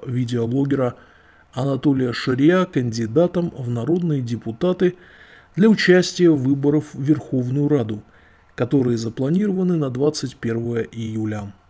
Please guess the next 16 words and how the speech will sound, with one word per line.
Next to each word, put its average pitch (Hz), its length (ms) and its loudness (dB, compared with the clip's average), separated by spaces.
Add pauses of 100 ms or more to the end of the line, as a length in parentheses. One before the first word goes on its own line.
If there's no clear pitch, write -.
(280)
Все 170 340 4
члены 113 520 -2
цик - 420 -4 (480)
проголосовали 160 1000 4
за 117 520 2
отмену 165 840 -4
регистрации 117 960 -6
Шария 117 720 -2 (100)
единогласно. 117 1040 -6 (360)
Для 139 180 4
тех, 202 260 2
кто - 240 -2
не 135 180 -2
был 117 180 -4
в - 100 -14
курсе, 196 640 0